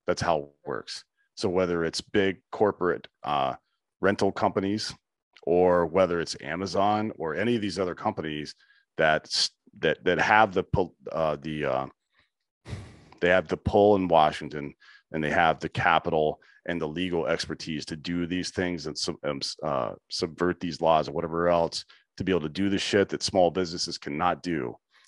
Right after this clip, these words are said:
And now, just by function of that being a reality, they can't suc-, they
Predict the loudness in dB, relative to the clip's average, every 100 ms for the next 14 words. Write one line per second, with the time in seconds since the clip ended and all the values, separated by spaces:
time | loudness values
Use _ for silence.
0 | -4 0 4 4 4 2 -4 2 2 6
1 | 6 6 4 2 2 2 -4 -6 0 2
2 | 2 0 _ -2 -2 -2 2 6 6 4
3 | 0 -6 -16 -20 _ -4 2 2 0 -2
4 | 0 0 -4 _ _ _ -8 -6 -4 -6
5 | -4 -2